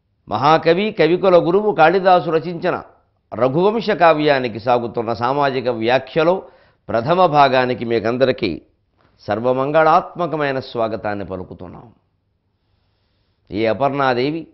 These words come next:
ఏ ఉమాదేవి, ఏ కాత్యాయనీదేవి, ఏ సర్వమంగళాదేవి మహత్తరమైన కవిత్వ బీజాక్షరాలు రచించి కాళిదాసును అనుగ్రహించిందో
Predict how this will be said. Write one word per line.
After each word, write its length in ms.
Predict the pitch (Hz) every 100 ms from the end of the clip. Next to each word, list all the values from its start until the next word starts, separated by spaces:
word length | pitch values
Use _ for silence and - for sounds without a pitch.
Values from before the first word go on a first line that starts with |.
| _ -
ఏ 120 | 120
ఉమాదేవి, 640 | 120 123 135 123 139 156
ఏ 180 | 127 127
కాత్యాయనీదేవి, 1040 | 101 117 - 143 143 147 143 139 151 165
ఏ 140 | 135 127
సర్వమంగళాదేవి 1080 | 101 101 139 151 143 135 127 117 127 139 - _ _ _ _ _ -
మహత్తరమైన 720 | 120 143 - 151 143 135 131
కవిత్వ 460 | 127 135 - 139
బీజాక్షరాలు 720 | 123 131 147 160 - 160 139 131
రచించి 420 | 123 165 175 165
కాళిదాసును 580 | 120 127 143 165 170 151
అనుగ్రహించిందో 880 | 139 135 147 139 - 143 143 170